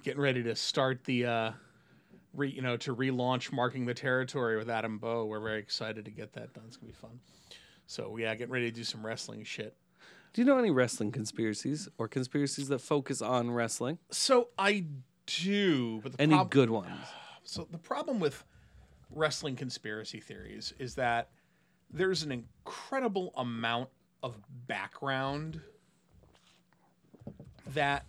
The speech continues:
Speaker 1: is required for me to go into it. Um,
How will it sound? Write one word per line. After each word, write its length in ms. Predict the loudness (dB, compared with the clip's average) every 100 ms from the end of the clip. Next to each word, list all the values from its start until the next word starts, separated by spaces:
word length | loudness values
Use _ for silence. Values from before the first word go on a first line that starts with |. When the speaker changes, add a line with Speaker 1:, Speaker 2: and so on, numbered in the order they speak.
| -6
Speaker 1:
is 220 | -4 -4
required 840 | -6 -8 -4 2 4 4 2 0 -4
for 120 | -6
me 120 | -4
to 80 | -4
go 240 | -4 -4 -4
into 440 | -6 -6 -6 -4
it. 440 | -4 -6 -8 -8 -12 -20 _ -16
Um, 380 | -14 -14 -18